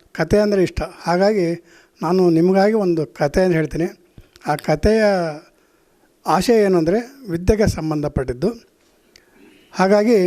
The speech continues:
ಈ ಕಥೆಯನ್ನು ಪ್ರಾರಂಭ ಮಾಡ್ತೀನಿ. ಆ ಕತೆ ಹೇಳುವಾಗ ನಾನು ಹೇಳುವಂಥ ಕಥೆಗೆ ಪೂರಕವಾಗಿ ಸನ್ನಿವೇಶಗಳನ್ನು ನಿಮ್ಮ ಸ್ಮೃತಿ ಪಟಲದಲ್ಲಿ ಆ ಚಿತ್ರಗಳನ್ನು ಕಲ್ಪನೆ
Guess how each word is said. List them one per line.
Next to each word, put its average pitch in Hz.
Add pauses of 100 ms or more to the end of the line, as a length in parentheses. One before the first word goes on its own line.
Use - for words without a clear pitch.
(200)
ಈ 170
ಕಥೆಯನ್ನು 214
ಪ್ರಾರಂಭ 190
ಮಾಡ್ತೀನಿ. 170 (400)
ಆ 170
ಕತೆ 185
ಹೇಳುವಾಗ 220 (160)
ನಾನು 180
ಹೇಳುವಂಥ 185 (840)
ಕಥೆಗೆ 226
ಪೂರಕವಾಗಿ 202
ಸನ್ನಿವೇಶಗಳನ್ನು 190
ನಿಮ್ಮ 185
ಸ್ಮೃತಿ 185
ಪಟಲದಲ್ಲಿ 165 (400)
ಆ 190
ಚಿತ್ರಗಳನ್ನು 208
ಕಲ್ಪನೆ 175